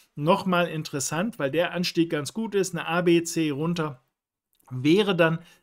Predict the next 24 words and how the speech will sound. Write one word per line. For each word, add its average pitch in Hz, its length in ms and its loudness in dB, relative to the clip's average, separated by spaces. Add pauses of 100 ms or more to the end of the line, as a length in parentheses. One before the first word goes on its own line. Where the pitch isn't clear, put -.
(120)
ein 147 180 -6
Einstieg 170 420 -2
für 160 100 -10
die 151 80 4
Long-Seite, 180 800 2
ah, 180 160 2
also 135 360 0 (260)
zumindest 180 440 0
mal 190 120 2
für 170 100 -10
die 175 120 -2
eins 160 280 -2
zu - 160 -6
eins 175 240 -2
Projektion 170 720 -2
dieses 208 380 -6 (320)
kleinen 185 720 2
Teils, 170 520 0
den 131 220 -2
wir 120 80 -6
hier 110 220 -8
haben. 120 400 -8 (960)
Das 160 240 0
wäre 165 340 4